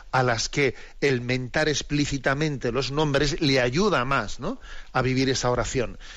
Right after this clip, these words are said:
Y otros, sin embargo, dicen, "Jo, como me ponga yo buscando todos los nombres, me estoy distrayendo y casi esto no me está ayudando". O sea, entonces, eh, la, la respuesta correcta es lo que más me ayude, ¿eh?,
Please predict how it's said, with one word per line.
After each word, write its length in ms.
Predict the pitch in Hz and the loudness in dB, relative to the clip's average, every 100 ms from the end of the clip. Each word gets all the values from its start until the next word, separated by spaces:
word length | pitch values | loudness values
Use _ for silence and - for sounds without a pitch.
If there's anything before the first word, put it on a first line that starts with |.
| - | -8
Y 100 | 147 | -2
otros, 240 | 139 139 123 | 0 0 2
sin 120 | 151 | 2
embargo, 280 | 147 147 147 | 2 2 2
dicen, 200 | 131 127 | 0 -2
"Jo, 160 | 131 | -2
como 140 | 110 107 | -2 -4
me 60 | |
ponga 280 | 127 143 139 | 0 2 2
yo 440 | 139 143 120 92 95 | 2 2 2 -2 -4
buscando 420 | 117 - 135 131 | -4 -2 -2 0
todos 180 | 147 147 | 2 2
los 140 | 127 | 2
nombres, 280 | 147 147 139 | 2 2 2
me 80 | 127 | 0
estoy 200 | 143 139 | 0 2
distrayendo 680 | 135 143 143 147 147 170 180 - - - | 2 2 2 2 4 2 0 -8 -10 -4
y 120 | 147 | -2
casi 260 | 120 139 - | 0 0 0
esto 180 | 131 143 | 0 0
no 60 | |
me 100 | 143 | 0
está 160 | 127 135 | 2 2
ayudando". 440 | 127 131 196 160 | 2 2 0 0
O 60 | - | -4
sea, 180 | - 127 - - | -2 0 0 0
entonces, 420 | 131 160 147 - - - - - - | 2 4 4 2 -6 -10 -16 -16 -14
eh, 300 | - 139 127 - - - - | -10 -8 -10 -4 -4 0 0
la, 300 | 127 123 - - | 2 2 0 0
la 140 | 135 | 0
respuesta 440 | 117 120 160 156 160 | 2 2 0 2 2
correcta 480 | 170 160 160 - 160 | 2 2 2 2 2
es 180 | - - - | 0 -6 -6
lo 200 | - 147 | 2 2
que 140 | - 143 | 4 2
más 260 | 170 240 | 2 0
me 180 | 220 165 | 0 2
ayude, 540 | 143 131 185 127 95 - - - - | 2 2 2 2 -2 -4 -8 -8 -2
¿eh?, 200 | 151 | -2